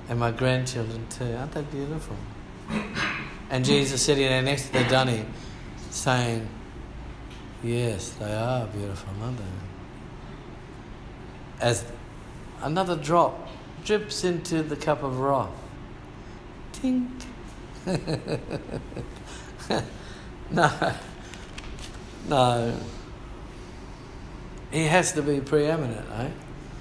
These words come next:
That's our, that we promised that. He's gonna be preeminent in the covenant. We made a covenant. Made an agreement. Eh?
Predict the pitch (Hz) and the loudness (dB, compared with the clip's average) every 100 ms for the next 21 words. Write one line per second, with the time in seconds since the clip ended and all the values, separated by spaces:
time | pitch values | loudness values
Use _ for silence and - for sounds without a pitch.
0 | - - - - - - - - - - | -10 -10 -10 -8 -6 -8 -10 -12 -12 -12
1 | - - - - - - - - 131 151 | -12 -12 -10 -10 -10 -12 -2 2 6 8
2 | 151 - 143 151 151 151 196 285 254 - | 6 4 4 6 6 8 8 8 2 0
3 | 95 78 - - - 117 131 113 110 - | -2 -4 -8 -6 0 2 4 2 0 0
4 | 117 110 107 113 120 123 156 190 233 139 | 0 0 0 -2 -2 0 2 4 2 -2
5 | 98 123 135 143 143 - 180 220 123 - | -4 -4 -2 -2 -2 0 0 -2 -4 -6
6 | - - - - - - 135 131 127 120 | -10 -12 -10 -10 -10 0 4 6 4 4
7 | 135 165 135 107 - - - - - - | 6 6 4 0 -4 -6 -8 -8 -6 -6
8 | - - - 110 | -4 -6 -4 -2